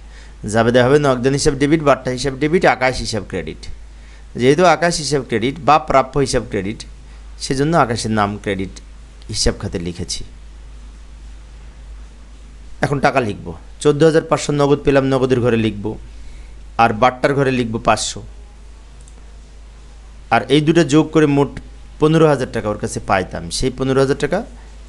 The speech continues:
প্রাপ্য হিসাবের ঘরে লিখব। প্রাপ্য হিসাবে এই নগদ আর বাট্টা দুইটা যোগ করে প্রাপ্য হিসাবে বসবে। এবার আঠারো তারিখ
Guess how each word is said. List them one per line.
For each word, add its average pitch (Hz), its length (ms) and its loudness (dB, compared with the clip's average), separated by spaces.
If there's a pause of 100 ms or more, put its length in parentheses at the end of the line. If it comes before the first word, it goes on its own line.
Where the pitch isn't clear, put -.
প্রাপ্য 135 300 2 (100)
হিসাবের 120 240 -2
ঘরে 98 220 -4
লিখব। 82 280 -12 (920)
প্রাপ্য 120 300 0
হিসাবে 165 360 4 (680)
এই 113 160 -4
নগদ 151 400 4
আর 156 100 4
বাট্টা 113 360 0
দুইটা 110 240 -4
যোগ 113 260 -2
করে 117 160 -2
প্রাপ্য - 320 -4
হিসাবে 87 380 -6
বসবে। - 300 -14 (1000)
এবার 139 200 4
আঠারো 139 300 2
তারিখ 170 280 0